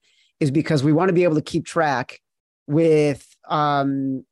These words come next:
as much transparency as we are able to through the technology of what we land on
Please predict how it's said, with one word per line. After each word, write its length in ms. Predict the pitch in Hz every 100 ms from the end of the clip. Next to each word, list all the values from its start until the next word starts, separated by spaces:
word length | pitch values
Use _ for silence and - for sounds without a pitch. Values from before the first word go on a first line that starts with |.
| _
as 120 | 165 135
much 260 | 165 -
transparency 920 | - 156 139 - 156 156 - 151 147 -
as 300 | 143 139 127
we 160 | 139 139
are 200 | 127 -
able 300 | 160 165 151
to 280 | - 131 127
through 220 | - 147
the 80 | 147
technology 720 | 147 131 156 185 120 123 117 - - _
of 160 | 139 123
what 280 | 139 180 170
we 140 | 170
land 380 | 151 147 147 143
on 360 | 127 117 113